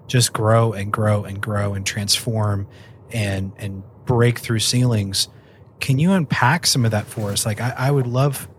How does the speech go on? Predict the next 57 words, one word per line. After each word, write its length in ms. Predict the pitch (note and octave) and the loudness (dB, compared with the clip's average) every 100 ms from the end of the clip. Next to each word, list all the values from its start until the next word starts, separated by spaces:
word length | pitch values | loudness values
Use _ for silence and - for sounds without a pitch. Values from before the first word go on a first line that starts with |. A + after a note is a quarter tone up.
| - - - - | -20 -20 -20 -2
for 100 | C#3 | 2
you 80 | |
to 100 | B2+ | 2
kind 200 | - C3+ | 2 2
of 80 | D#3+ | 2
explain 460 | A#2+ - - B2+ A2+ | 2 0 2 2 2
what 160 | A#2 - | 0 0
that 160 | C3 | -4
progression 460 | - A#2+ A2 - A#2 | -4 0 0 0 0
was 140 | G#2+ | 0
like. 200 | G2+ G2+ | 0 -2
What 300 | - A2 B2+ | -2 0 2
are 80 | D3 | 2
some 200 | - C3+ | 2 0
of 60 | A#2+ | 2
the 100 | A2 | 0
things 360 | - A2+ A2 | 0 0 0
that 140 | G2+ A#2 | -2 -2
really 320 | B2 A2+ G2 - - - - - | -2 0 -4 -8 -16 -18 -18 -14
helped 400 | - C#3 C3 - | -2 0 0 2
you 180 | B2+ A#2 | 2 4
be 180 | A2+ A2+ | 2 2
able 180 | A2+ | 2
to 80 | A2 | 2
move 220 | G2+ G2+ | 0 -4
forward? 440 | - A#2+ B2+ G#2+ G2 | -4 0 2 2 0
Because 320 | G2+ - A2 | -4 -2 0
I 80 | B2 | 0
think 180 | F#3 F3 | 0 0
there's 140 | A#2+ | 0
a 40 | |
lot 240 | A2 A#2 C3 | 2 2 2
of 100 | A#2 | 2
folks 340 | B2 A2 - | 0 0 0
on 100 | A2+ | -2
this 160 | G#2 - | -2 -2
call 380 | - D3 G#2 - - - - - | 2 2 2 -2 -14 -20 -18 -2
that, 300 | B2 A#2+ A2+ - - - | 2 4 2 -4 -16 0
you 80 | C#3 | 2
know, 60 | |
maybe 240 | A#2+ C3 C#3+ | 4 4 6
are 100 | B2+ | 6
at 200 | D3 - | 4 4
that 180 | A#2+ - | 0 0
fifty 300 | A#2 - G#2+ | -2 -2 -4
K 420 | A2+ G2+ G2 - - | -2 0 -2 -6 -8
and 140 | A2+ | -6
they're 100 | G#2 | -4
stuck, 520 | - - C#3 G#2 - - | -2 0 2 2 0 -8
or, 340 | A#2 G#2+ G#2 - - - | -6 -4 -6 -8 -20 -12
you 80 | G#2+ | -6
know, 80 | G2+ | -2
million, 380 | A#2+ B2 A2+ G#2+ | 2 4 2 2
whatever 260 | B2+ B2 | 2 2
the 120 | A#2 | 0
number 260 | A2+ G#2+ G#2+ | -2 -2 0
is, 380 | C#3 A#2+ G2+ | 2 4 2